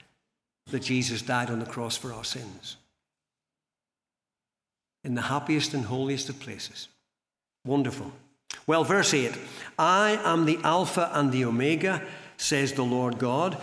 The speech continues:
who is and who was and who is to come, the Almighty. What a statement. There's your second triad or triplet,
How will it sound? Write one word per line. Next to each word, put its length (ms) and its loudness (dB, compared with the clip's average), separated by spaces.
who 260 0
is 760 4
and 180 2
who 140 0
was 1000 2
and 220 6
who 200 6
is 220 4
to 140 0
come, 680 2
the 180 4
Almighty. 760 4
What 140 0
a 40 2
statement. 540 0
There's 240 2
your 120 4
second 440 2
triad 440 2
or 100 0
triplet, 500 -4